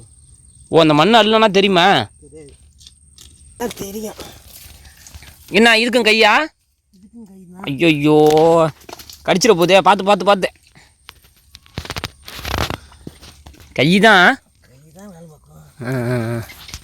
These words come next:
Speaker 1: நான் எவ்வளோ பேர் நின்றாலும் கையை விட்டு பிடிச்சிருவீங்க போல இருக்கா, பயப்படாம.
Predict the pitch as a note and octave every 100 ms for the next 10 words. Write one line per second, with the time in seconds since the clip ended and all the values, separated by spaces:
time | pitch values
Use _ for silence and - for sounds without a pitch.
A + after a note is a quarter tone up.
0 | - - - - - - - - C#3 C3+
1 | - D4+ C4+ C4+ B3+ C#4+ C#4 B3 C#4+ A#3
2 | A3 A3+ B3 G#3+ D#3+ D3+ D3 D3+ D3+ D3+
3 | C3 C3+